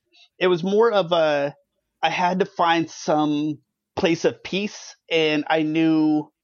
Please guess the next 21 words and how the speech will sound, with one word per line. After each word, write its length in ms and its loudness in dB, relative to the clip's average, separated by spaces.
where 180 2
most 300 0
people 220 2
find 300 -4
peace, 280 -4
being 320 0
home, 540 -2
like, 220 -4
um, 380 -4
in 140 -2
the 80 0
States 420 -2
or, 400 0
you 140 -2
know, 80 2
where 240 2
you've 400 -4
grown 240 0
up 200 0
or 100 0
lived, 440 0